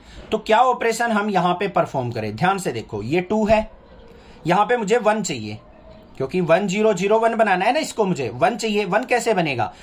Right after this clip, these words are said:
अगर इसमें मैं इसको ऐड कर दूं, फर्स्ट रो में अगर सेकंड रो को ऐड कर दूं तो यहाँ वन बनेगा मेरा। ऑपरेशन याद नहीं करने हैं, बस सबसे पहले सोचा करो कि यहाँ पे वन कैसे बने।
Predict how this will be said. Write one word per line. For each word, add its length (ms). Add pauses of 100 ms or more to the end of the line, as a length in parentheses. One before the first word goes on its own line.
(200)
अगर 320
इसमें 340
मैं 120
इसको 300
ऐड 280
कर 160
दूं, 180 (720)
फर्स्ट 380
रो 160
में 140
अगर 200
सेकंड 320
रो 140
को 240
ऐड 260
कर 140
दूं 140
तो 100
यहाँ 240
वन 200
बनेगा 360
मेरा। 260 (800)
ऑपरेशन 400
याद 300
नहीं 120
करने 300
हैं, 260 (280)
बस 200
सबसे 260
पहले 260
सोचा 320
करो 200
कि 140
यहाँ 340
पे 120
वन 220
कैसे 280
बने। 280